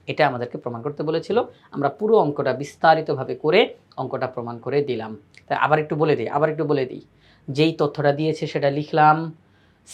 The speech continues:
sin A কে রাখলাম, cos A কে ওই সাইডে পাঠাই দিলাম। sin A কে কেন রাখলাম? কারণ আমাদেরকে যেটা প্রমাণ করতে হবে সেখানে sin A রয়েছে, তাকে রেখে দিলাম, বাকিটাকে ওই সাইডে পাঠাই দিলাম। এখানে cos A কমন নেওয়া যায়, কমন নেওয়ার পরে ব্র্যাকেটের মধ্যে root two minus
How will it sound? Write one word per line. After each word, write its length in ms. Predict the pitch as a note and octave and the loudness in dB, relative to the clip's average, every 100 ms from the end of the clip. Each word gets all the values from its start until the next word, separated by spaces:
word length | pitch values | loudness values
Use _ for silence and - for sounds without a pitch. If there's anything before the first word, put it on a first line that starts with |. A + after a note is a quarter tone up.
| - | -8
sin 360 | D3+ D3 D3+ D#3+ | 0 2 2 2
A 20 | |
কে 140 | E3 | 2
রাখলাম, 520 | D3+ D#3+ D#3 D#3 D#3+ D#3 | 4 4 4 2 2 0
cos 180 | C#3+ C#3 | -2 0
A 120 | D#3 | -2
কে 40 | |
ওই 120 | D3 D3+ | -2 -2
সাইডে 180 | D3 | -2
পাঠাই 340 | D3 C#3 C3 B2+ | 0 0 0 -4
দিলাম। 300 | A#2+ A#2 A2 - _ _ _ - | -2 -4 -6 -16 _ _ _ -4
sin 280 | D3 D3 D#3 | 0 2 2
A 20 | |
কে 100 | D#3+ | 0
কেন 240 | D#3 D3 D3+ | 2 2 4
রাখলাম? 520 | D#3+ - E3 E3 E3+ | 2 6 6 6 4
কারণ 200 | D#3+ D3+ | 0 2
আমাদেরকে 320 | D3+ D3+ D#3 | 0 0 -2
যেটা 200 | D#3 D#3 | 0 0
প্রমাণ 280 | D3+ C3+ C#3 | 0 -2 -4
করতে 260 | D#3+ - | -6 -4
হবে 200 | D#3 D#3+ | -2 -2
সেখানে 320 | D#3 D3+ D3 C3+ - | -4 -4 -4 -6 -2
sin 220 | B2+ C3 | -2 0
A 240 | - C#3+ | 2 4
রয়েছে, 540 | C3+ C3+ C3 B2+ B2 B2 _ _ _ | 4 2 -2 -4 -8 -10 _ _ _
তাকে 200 | D3+ D#3 | 2 4
রেখে 240 | D#3 D#3 | 4 2
দিলাম, 300 | D#3 E3 F3+ | 0 0 0
বাকিটাকে 560 | D3+ C#3 D3 C#3 - G3+ - - | 0 0 -2 -2 -4 -6 -6 -6
ওই 80 | |
সাইডে 180 | C#3 C#3 | -2 -2
পাঠাই 320 | C3+ C3 B2+ | -2 -2 -4
দিলাম। 360 | B2+ C3 C3 C3 - - - | -6 -8 -10 -16 -20 -20 -10
এখানে 280 | D3 D#3+ D#3+ | -4 -2 -2
cos 380 | - C#3+ C#3+ E3 | 0 -2 0 -4
A 60 | E3 | 0
কমন 300 | D#3+ D#3 C#3+ | 0 0 -2
নেওয়া 260 | C3+ B2+ | -4 -6
যায়, 220 | A#2+ A#2 | -6 -8
কমন 360 | A2+ D3 D3 D#3 | -4 -2 0 -2
নেওয়ার 220 | D#3 D#3 | -2 -2
পরে 200 | D3+ D#3+ | -2 -4
ব্র্যাকেটের 460 | C#3+ C#3 C3+ C#3 D3+ | -2 0 0 -2 -4
মধ্যে 200 | D3+ D#3 | -2 -2
root 300 | C3 C3 D3+ | -2 -2 -4
two 100 | C3+ | -2
minus 260 | B2 B2+ | -2 -6